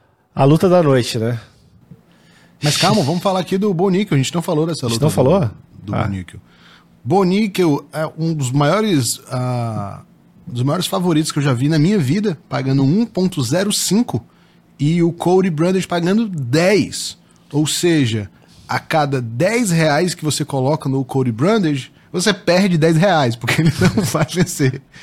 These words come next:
Speaker 2: de jeito nenhum. Mas você poderia ganhar cem, né? Porque tá pagando dez vezes mais aí essa vitória do Cody Brundage. Pra quem acredita, pra quem gosta de torcer por um, por um azarão, eu acho que eu apo-, cheguei a apostar duas vezes <laughs> contra o Bo Nickel já.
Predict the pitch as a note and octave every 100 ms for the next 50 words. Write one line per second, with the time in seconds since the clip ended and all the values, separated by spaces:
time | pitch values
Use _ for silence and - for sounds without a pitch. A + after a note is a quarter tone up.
0 | - - - G#2+ B2+ B2 B2+ D#3 B2+ B2+
1 | C3+ D3 D#3+ D3+ D3 D3 C#3+ - C#3+ A#2+
2 | F2+ F#2+ - G#2+ A2+ A2 G2 F2+ _ _
3 | _ _ _ _ - - A2+ G#2 G#2+ A2
4 | G#2 B2 C3 A2+ A#2+ A#2+ A2 G2+ G2+ F#2+
5 | F2+ _ - E2 - - G#2+ A2+ G2+ G2+
6 | A2 G#2+ G#2 F#2+ - D#2 - - - -
7 | A3 G#3+ - - C4 C#4 G#3+ G3 D#3 B2+
8 | G#3 - D#3+ C#3 C3 D3+ D#3 C#3 C3+ C3+
9 | B2+ B2+ - B2 A#2+ A#2+ A2+ A#2 G#2+ -
10 | _ - - A#2 A#2 A2 G#2+ G#2 A2+ D#3+
11 | F#3 - _ - - D#3 F#3 E3+ F#3+ -
12 | - E3+ E3 F3 D3 - D3 A#2 D#3 G3
13 | B2+ C#3 A#2 G#2+ - C3+ C3 C3 C3 D#3
14 | D#3 C3+ C#3 B2+ C3+